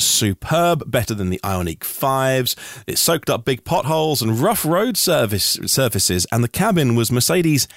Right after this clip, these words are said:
S-Class level of quietness. Hyundai working on a number of in-car accessories for the Ioniq six, like a fold-out table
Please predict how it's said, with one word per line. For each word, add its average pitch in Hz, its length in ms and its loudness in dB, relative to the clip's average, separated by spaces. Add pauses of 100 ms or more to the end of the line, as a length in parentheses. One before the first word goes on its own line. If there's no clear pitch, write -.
(260)
S-Class 82 880 -2
level 87 400 -4 (320)
of 135 160 -4
quietness. 151 680 0
Hyundai 185 340 2
working 143 340 2
on 123 80 2
a 110 60 2
number 127 240 2
of 113 80 0
in-car 104 340 2
accessories 110 540 0
for 85 60 -8
the 87 120 -6
Ioniq 85 340 -4
six, - 880 -4
like - 120 -6
a - 40 -6
fold-out 104 440 -2
table 135 400 0